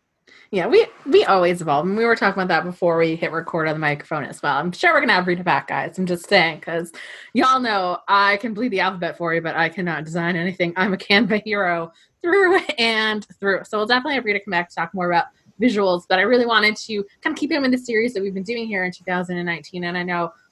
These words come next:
a lot of you might have been thinking that you want to do a side hustle, or maybe you're kinda like myself where we're doing it in reverse, where it's like, "Well, I've got, like, all these courses and all these systems set up. I'm kinda bored.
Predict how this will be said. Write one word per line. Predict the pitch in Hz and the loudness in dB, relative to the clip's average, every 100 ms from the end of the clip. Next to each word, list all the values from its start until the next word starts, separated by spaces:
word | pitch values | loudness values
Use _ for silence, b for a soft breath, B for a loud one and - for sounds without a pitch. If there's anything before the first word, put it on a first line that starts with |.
| _ | _
a | 220 | 2
lot | 220 208 | 4 4
of | |
you | 208 | 0
might | 196 | -2
have | |
been | 190 180 | -4 -6
thinking | 180 180 185 | -6 -4 -2
that | 165 165 | -2 -4
you | 175 | -4
want | 160 156 | -2 -2
to | - 190 | -6 -10
do | - 170 165 165 165 165 b _ | -2 0 0 0 -2 -4 b _
a | 175 | -6
side | 175 277 277 | -2 0 2
hustle, | 262 247 262 233 226 220 | 2 -2 0 0 0 0
or | 190 | -2
maybe | 214 214 233 | -2 -6 -4
you're | 214 | -4
kinda | 202 - 220 | -2 0 2
like | 214 | 0
myself | 202 196 311 269 | 0 -2 2 2
where | 254 | 2
we're | 214 | -2
doing | 208 247 | 0 -2
it | 208 | -2
in | |
reverse, | 214 262 233 247 - | -2 -2 0 -2 -2
where | 202 | -2
it's | 202 | 0
like, | 392 403 | -2 0
"Well, | 427 339 285 277 B - | 4 4 2 -2 B -8
I've | 294 | 2
got, | 370 | 2
like, | 339 | 4
all | 302 | 4
these | 269 254 | 2 -2
courses | - 403 392 359 302 | 2 2 4 2 0
and | 285 | 2
all | 262 | 0
these | 240 254 | 0 0
systems | 349 320 269 | 0 0 0
set | 254 226 | 2 4
up. | 220 | 4
I'm | 220 | 2
kinda | 339 294 | 0 0
bored. | 240 311 277 214 202 | 0 0 2 2 0